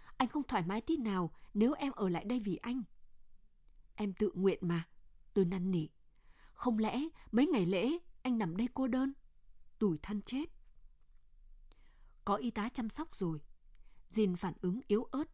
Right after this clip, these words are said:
"Mà chắc nằm nghỉ một tí rồi anh sẽ về thôi mà." "Có gì nghiêm trọng đâu.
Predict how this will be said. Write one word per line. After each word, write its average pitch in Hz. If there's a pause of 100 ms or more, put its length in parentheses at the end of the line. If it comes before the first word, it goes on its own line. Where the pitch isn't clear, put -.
(680)
"Mà 185
chắc 339
nằm 208
nghỉ 180
một 165
tí 240
rồi 202
anh 214
sẽ 254
về 185
thôi 214
mà." 170 (1000)
"Có 294
gì 208
nghiêm 214
trọng -
đâu. 220